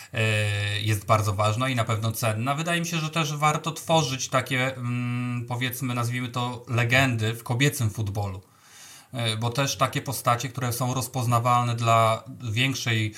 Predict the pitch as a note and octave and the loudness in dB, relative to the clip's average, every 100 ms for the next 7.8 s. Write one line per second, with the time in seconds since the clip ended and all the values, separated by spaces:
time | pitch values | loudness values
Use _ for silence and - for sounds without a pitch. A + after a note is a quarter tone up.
0 | - - A2 G#2 A2+ B2+ A#2+ B2 A#2+ G#2+ | -10 -2 0 0 0 0 0 0 0 2
1 | A#2+ D#3+ A#2+ - B2+ B2+ B2 A#2 A#2+ A#2+ | 0 -2 -6 -2 0 0 0 0 0 0
2 | A#2 A2+ A2+ A2 G#2 G2+ G2 - G2 G2 | 0 2 2 4 4 2 0 -4 -6 -6
3 | G2 - A2+ _ _ _ _ _ _ _ | -6 -10 -18 _ _ _ _ _ _ _
4 | - B2 C3 D3+ D3+ D3+ E3 D#3 D3+ - | -6 -4 0 2 4 2 2 0 0 -4
5 | D#3+ C3 C3+ C#3 C3+ - C3+ C3+ B2+ C3+ | -2 -2 -2 -2 -2 -2 2 4 4 2
6 | C#3+ - C3+ C3+ C#3 D3+ - C3+ C#3+ D3 | 0 -4 -4 -4 -6 -6 -6 -4 -2 -2
7 | A#2+ A#2+ C3 A#2 - A#2 - | -2 -2 -4 -4 -4 -4 -6